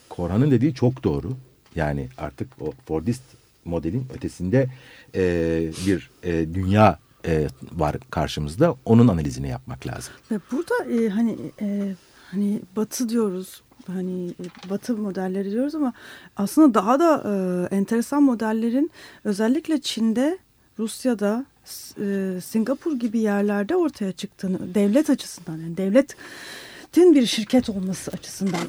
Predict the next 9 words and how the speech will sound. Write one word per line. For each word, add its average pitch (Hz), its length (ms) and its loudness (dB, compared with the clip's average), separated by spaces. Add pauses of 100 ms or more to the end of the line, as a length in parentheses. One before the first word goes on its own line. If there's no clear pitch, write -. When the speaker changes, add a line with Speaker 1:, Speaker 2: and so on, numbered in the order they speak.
(160)
Speaker 2:
<clears throat> 262 280 10 (600)
Speaker 1:
Evet. 82 220 4
Speaker 2:
or-, 202 260 4
orada 220 240 4
ortaya 202 280 0
çıktığını - 320 -10
görüyoruz. 175 320 -6
Artık - 340 -4
mesela 196 280 -6